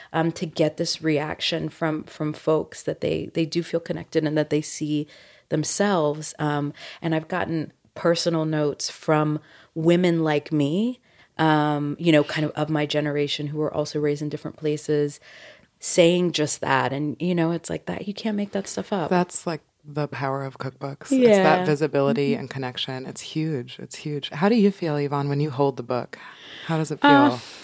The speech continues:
Speaker 3: there's so many emotions. I
Speaker 2: Yeah.
Speaker 3: just, I remember, yeah, let me don't cry.
Speaker 2: <laughs>
Speaker 3: But I remember when, um,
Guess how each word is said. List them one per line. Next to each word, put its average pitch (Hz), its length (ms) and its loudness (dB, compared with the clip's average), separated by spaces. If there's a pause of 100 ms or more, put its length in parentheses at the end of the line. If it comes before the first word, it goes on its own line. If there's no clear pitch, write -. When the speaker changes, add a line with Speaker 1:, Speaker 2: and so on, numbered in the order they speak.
(140)
Speaker 3:
there's - 160 0
so - 320 2
many 220 240 6
emotions. 208 840 2
I 214 140 2
Speaker 2:
Yeah. 208 260 4
Speaker 3:
just, - 340 -4
I 196 60 4
remember, 202 760 4 (300)
yeah, - 80 -8 (220)
let 196 80 0
me 185 80 -2
don't 185 240 0
cry. 196 320 -2 (140)
Speaker 2:
<laughs> 139 60 -2 (400)
Speaker 3:
But 226 120 10
I 226 80 10
remember 214 600 6
when, 208 400 6
um, 185 540 4